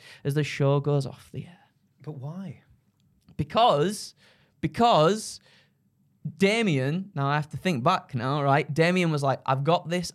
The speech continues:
Speaker 1: I spoke to Orton." You know, he alluded to the fact he'd spoken to Orton and things were all worked out. It was all good. Drew was gonna be able to get his hands on J-, uh, Jey Uso and everything as well. But that didn't happen.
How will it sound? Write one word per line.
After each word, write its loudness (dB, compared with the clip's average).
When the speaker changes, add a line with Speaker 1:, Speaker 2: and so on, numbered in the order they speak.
Speaker 1:
I 2
spoke 0
to -4
Orton." 0
You 0
know, 2
he 0
alluded 2
to -6
the -2
fact -2
he'd -2
spoken 0
to -8
Orton 0
and 4
things 2
were 4
all 4
worked 0
out. 0
It -12
was -6
all 4
good. 4
Drew -6
was -6
gonna 0
be 0
able 2
to -8
get -2
his -6
hands -4
on -2
J-, -6
uh, 2
Jey 2
Uso 4
and 4
everything 2
as 0
well. 0
But -14
that -2
didn't -4
happen. -4